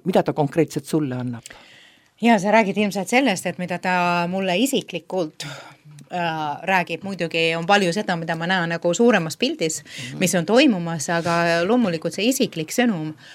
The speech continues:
Speaker 2: ma usun, et see on, on see sarnane, millest juba rääkisid, eks ole, et, äh, lähedane suhe. Et, et see on see, mis on algusest peale ka olnud. Kristus, sa
Speaker 1: Mhm.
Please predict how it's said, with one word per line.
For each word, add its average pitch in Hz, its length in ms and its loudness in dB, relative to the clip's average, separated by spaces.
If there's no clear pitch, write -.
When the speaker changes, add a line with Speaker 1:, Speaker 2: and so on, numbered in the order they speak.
Speaker 2:
ma 180 80 2
usun, 175 280 0
et 165 160 -4
see 180 120 -6
on, 160 200 -6
on 160 340 -6
see 170 100 -4
sarnane, 196 440 2
millest 160 260 -4
juba 165 180 -4
rääkisid, 180 520 2
eks 160 200 -8
ole, 185 280 -2
et, 165 360 -2
äh, 165 320 0
lähedane 185 440 0
suhe. 165 280 -6
Et, 175 180 0
et 180 160 -2
see 202 140 4
on 208 180 2
see, 185 160 2
mis 175 160 -2
on 180 100 -2
algusest 202 480 0
peale 214 280 4
ka 202 100 0
olnud. 165 440 -2
Kristus, 208 480 0
sa 220 180 4
Speaker 1:
Mhm. 156 420 -12